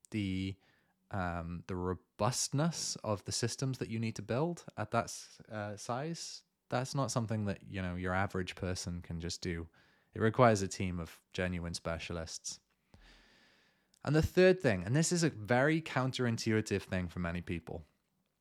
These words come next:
we prioritize our internal team's health, <laughs> right?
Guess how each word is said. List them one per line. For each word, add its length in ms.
we 100
prioritize 800
our 380
internal 560
team's 460
health, 440
<laughs> 400
right? 240